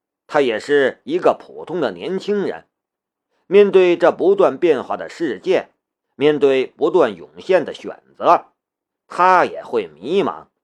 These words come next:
就像是现在，他不知道自己该何去何从。上次追捕李土斌一役，他真正意识到了，和最顶尖儿的精英相比，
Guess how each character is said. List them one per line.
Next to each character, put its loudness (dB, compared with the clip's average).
就 4
像 4
是 -2
现 0
在， -2
他 2
不 0
知 2
道 4
自 0
己 -10
该 2
何 0
去 -6
何 0
从。 -10
上 4
次 2
追 6
捕 -8
李 -2
土 -18
斌 -6
一 -6
役， -10
他 -2
真 -4
正 -2
意 -6
识 -14
到 -8
了， -18
和 4
最 0
顶 -16
尖 2
儿 2
的 -6
精 -4
英 -2
相 -2
比， -8